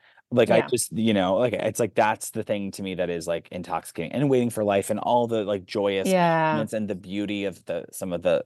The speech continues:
Speaker 1: like, lyrics and the poetry, the kind of poetry of the gods and, and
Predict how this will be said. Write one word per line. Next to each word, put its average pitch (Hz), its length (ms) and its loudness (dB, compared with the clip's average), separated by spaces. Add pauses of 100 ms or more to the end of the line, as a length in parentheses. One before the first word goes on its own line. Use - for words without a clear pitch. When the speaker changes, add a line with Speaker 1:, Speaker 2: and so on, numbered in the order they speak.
(420)
Speaker 1:
like, 90 260 0
lyrics 156 460 4
and 95 100 0
the 92 80 0
poetry, - 560 -2
the 107 80 -6
kind 107 160 -6
of 101 80 -6
poetry 110 500 -2
of 87 120 -4
the 92 80 -6
gods 87 520 -2
and, 85 240 -12
and 90 440 -8